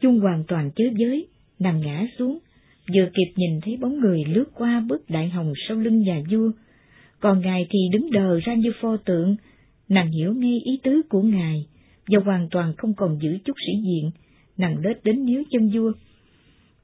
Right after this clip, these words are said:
"Thần thiếp chỉ là một trong vạn vạn con dân của người, suốt đời thần thiếp chỉ biết hát, nhờ tiếng hát mới được số phận đẩy đưa đến chân người. Nếu thần thiếp đã phạm vào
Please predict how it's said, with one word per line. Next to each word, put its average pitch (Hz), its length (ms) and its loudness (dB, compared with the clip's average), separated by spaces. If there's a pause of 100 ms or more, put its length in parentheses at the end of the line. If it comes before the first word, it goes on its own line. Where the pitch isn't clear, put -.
(160)
"Thần 233 120 2
thiếp 254 320 -2
chỉ 220 80 0
là 233 120 0
một 175 300 0
trong 220 200 2
vạn 196 440 2
vạn 190 260 0
con 240 260 -2
dân 247 180 2
của 196 180 -2
người, 202 380 2 (440)
suốt 349 160 2
đời 208 200 4
thần 190 200 0
thiếp 294 200 -2
chỉ 247 120 0
biết 277 140 2 (100)
hát, 311 240 -8 (380)
nhờ 208 280 6
tiếng 269 200 -2
hát 285 240 -6 (120)
mới 254 160 0
được 214 160 4 (120)
số 277 100 2 (100)
phận 165 180 -2
đẩy 175 220 0
đưa 254 180 0
đến 247 240 -4
chân 233 220 4
người. 185 300 4 (440)
Nếu 247 180 4
thần 185 200 2
thiếp - 220 -2
đã 202 200 0
phạm 185 280 -2
vào 185 100 0